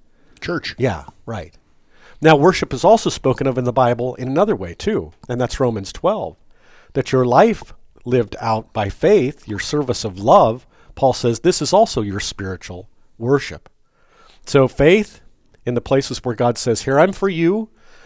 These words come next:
Speaker 2: and then your life of love lived for others, that's also part of worship as well. Let's also add something else to this talk. Um,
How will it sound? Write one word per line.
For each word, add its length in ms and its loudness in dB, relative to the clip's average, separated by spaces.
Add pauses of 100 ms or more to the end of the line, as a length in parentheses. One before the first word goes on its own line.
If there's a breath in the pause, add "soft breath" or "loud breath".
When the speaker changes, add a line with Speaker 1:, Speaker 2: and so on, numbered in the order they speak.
(140 soft breath)
Speaker 2:
and 160 -2
then 80 2
your 160 2
life 280 4
of 160 -4
love 460 2
lived 180 0
for 140 -8
others, 300 -4
that's 220 -6
also 240 -2
part 260 -10
of 140 -18
worship 320 -16
as 80 -20
well. 360 -12 (440 soft breath)
Let's 180 2
also 300 8
add 160 2
something 360 -4
else 180 -6
to 100 -14
this 180 -12
talk. 380 -12 (840 soft breath)
Um, 300 0